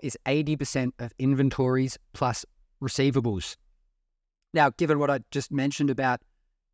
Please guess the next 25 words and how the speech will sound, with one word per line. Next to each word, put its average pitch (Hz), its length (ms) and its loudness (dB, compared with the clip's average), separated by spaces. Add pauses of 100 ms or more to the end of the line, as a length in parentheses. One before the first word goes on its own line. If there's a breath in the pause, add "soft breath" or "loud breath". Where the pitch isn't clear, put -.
how 120 100 2
they 123 160 0
value 127 460 2
the 127 100 2
inventory 127 800 0
and 120 260 0
how 123 140 0
the 117 80 -2
value 117 320 0
is 113 120 -8
coming 117 300 -4
off, 170 300 -4 (840)
plus 151 360 2 (260)
what 139 100 0
I 135 60 4
also 139 260 0
said 131 220 -2
about 127 180 -2
Jervois' 127 800 -2 (640)
explicit 143 640 -2 (140)
interest 139 480 0
in 123 180 0
reducing 123 720 0 (140)
their 117 180 0
inventory, 117 800 0